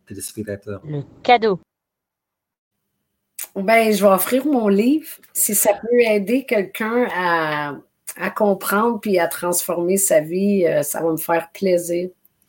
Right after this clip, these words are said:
Speaker 3: Il y a un
Speaker 1: Alors,
Speaker 3: bon
Speaker 1: voilà.
Speaker 3: livre.
Speaker 1: Voilà, donc le livre, Danseuse et Maman, qui est là. Donc, pour les récupérer, hein, donc, euh, trois fois W point chronospace point T V, recevoir le cadeau. Vous laissez vos coordonnées.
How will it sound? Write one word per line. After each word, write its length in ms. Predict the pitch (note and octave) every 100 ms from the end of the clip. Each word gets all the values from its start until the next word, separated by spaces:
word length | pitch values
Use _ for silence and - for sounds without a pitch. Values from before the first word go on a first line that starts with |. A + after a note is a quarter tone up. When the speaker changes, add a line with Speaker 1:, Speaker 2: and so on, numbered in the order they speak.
| _ _ - - - -
Speaker 3:
Il 80 | F#3+
y 20 |
a 60 | G#3
un 40 |
Speaker 1:
Alors, 140 | G#3+ D#5
Speaker 3:
bon 40 |
Speaker 1:
voilà. 160 | - - C4+ G#3+
Speaker 3:
livre. 160 | G#3 - _ _ _ _ _ _ _ _ _ - - _ _
Speaker 1:
Voilà, 200 | A2 A2
donc 220 | G#2 G2+
le 80 | B2
livre, 340 | B2+ E3+ F3+
Danseuse 400 | A2+ B2+ - B2+
et 40 | A#2+
Maman, 560 | A2+ A2+ A#2 C3+ D3
qui 200 | C#3+ -
est 20 | A2
là. 160 | B2
Donc, 160 | C3 G2+
pour 160 | B2
les 80 | C#3+
récupérer, 640 | C#3 C#3+ - C#3 B2 C#3+ C#3
hein, 160 | C3
donc, 280 | B2+ B2 -
euh, 180 | A2+ A2 - - - - _ D#3 D3
trois 180 | - D3
fois 140 | D#3
W 320 | C3+ B2+ C#3 C#3+
point 160 | C#3+
chronospace 500 | B2+ C3 B2+ - C3+
point 140 | - B2+
T 120 | B2
V, 100 | C#3
recevoir 440 | C#3+ C#3 - C3+ B2+
le 60 |
cadeau. 240 | B2+ C3+ F3+
Vous 160 | E3+
laissez 360 | F#3+ F3+ - F#3
vos 140 | D#3
coordonnées. 600 | D3+ C3+ C3+ B2 E3 F#3